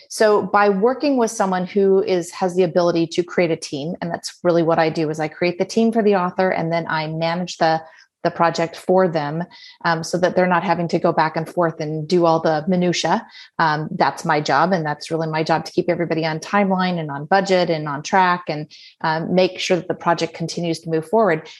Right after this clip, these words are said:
And I, I help create that team. And many times an author doesn't even understand what their options are with publishing. Do they want to publish tradi-, traditionally? Do they want to use a small press? Do they want to use,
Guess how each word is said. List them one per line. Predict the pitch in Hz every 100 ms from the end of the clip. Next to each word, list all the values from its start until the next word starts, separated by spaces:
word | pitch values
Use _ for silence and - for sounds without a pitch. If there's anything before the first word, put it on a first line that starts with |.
| _
And | 214
I, | 233 240
I | - 233
help | 247 254 254 202
create | - 214 196 202
that | 165 -
team. | - 185 139 87 _ - - - -
And | 196 - 208
many | 247 277
times | 277 247
an | 220 208
author | 208 214 202
doesn't | 196 202 220
even | 196 175 180
understand | 170 175 - 185 175 175 160 180
what | 214
their | 240 -
options | 170 - 165 147
are | - 175 170
with | 170 -
publishing. | 165 160 - 160 - - -
Do | 233
they | 240
want | 202 226
to | 269
publish | 269 180 180
tradi-, | - 165 160 160 - -
traditionally? | 160 165 165 123 101 - - _
Do | - 233
they | 220
want | 196 202 240
to | 208 170
use | 160
a | 160
small | - 143
press? | 117 - - -
Do | 180 190
they | 180
want | 165 190 240
to | -
use, | 165 160 151